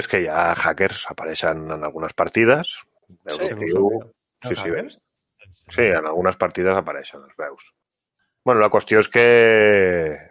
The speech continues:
Speaker 1: pues això, tu ja veus un hacker perquè vola, saps? O sigui, està volant i... Sí, sí.
Speaker 3: I gua-, guanyen, o sigui, vaya fàstic, no,
Speaker 2: Sí,
Speaker 3: tio?
Speaker 2: home.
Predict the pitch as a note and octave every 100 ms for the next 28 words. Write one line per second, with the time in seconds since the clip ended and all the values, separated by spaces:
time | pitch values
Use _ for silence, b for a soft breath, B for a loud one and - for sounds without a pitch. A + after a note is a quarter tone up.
0 | - F2+ D#2 F#2+ F2 F2 F#2 F2+ F#2+ G#2
1 | F#2+ G2+ G#2 G#2 G#2 F#2 G2+ F#2+ G2 -
2 | F2+ A2 - - D2+ D2 E2 D#2+ D#2+ D#2
3 | D#2+ D2+ - E2 E2 G2+ G#2 G#2+ F#2+ E2+
4 | D#2 - - - _ - A#2+ C3+ C#3+ C3+
5 | D#3 A#2+ F#2+ G2+ - G2+ G2 F#2 _ -
6 | G2 F2 F#2+ F#2+ - A#2+ A2 B2 G#2 F2+
7 | F2 -